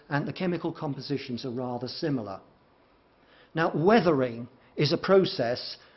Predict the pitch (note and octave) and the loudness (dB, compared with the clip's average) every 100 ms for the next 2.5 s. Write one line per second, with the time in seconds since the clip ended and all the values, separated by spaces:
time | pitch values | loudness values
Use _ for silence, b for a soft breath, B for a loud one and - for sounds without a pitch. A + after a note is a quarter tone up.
0 | b E3+ E3+ E3+ F3+ F#3+ F3 - - A3 | b 0 2 2 2 0 0 0 4 4
1 | G#3 F#3+ F#3 E3+ E3 D#3+ D#3 D3+ D#3+ B2+ | 4 2 2 4 4 2 2 2 0 -4
2 | A#2+ - B2+ A2 G2 | -4 -6 -6 -6 -6